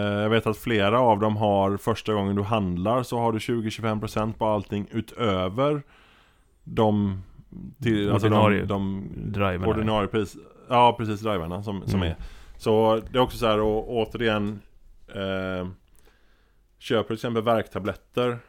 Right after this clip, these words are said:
Speaker 1: när
Speaker 2: Mm.
Speaker 1: det är, när det är rea på dem eller så här, eh, så köper du många, eh,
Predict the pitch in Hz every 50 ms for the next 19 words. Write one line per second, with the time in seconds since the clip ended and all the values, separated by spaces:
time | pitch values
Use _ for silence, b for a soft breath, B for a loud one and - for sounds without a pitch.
0 | b b b b b b b _ - - 101 101 98 98 98 95 101 98 95 92
1 | 92 92 78 87 95 95 95 92 92 87 90 90 90 90 101 101 92 90 95 101
2 | - 117 101 92 90 90 92 90 90 90 90 - 92 82 82 - b b b b
3 | b b b b b b b - - 92 92 90 92 - - 98 - - - -
4 | 95 85 - - 95 92 92 95 87 85 - - 90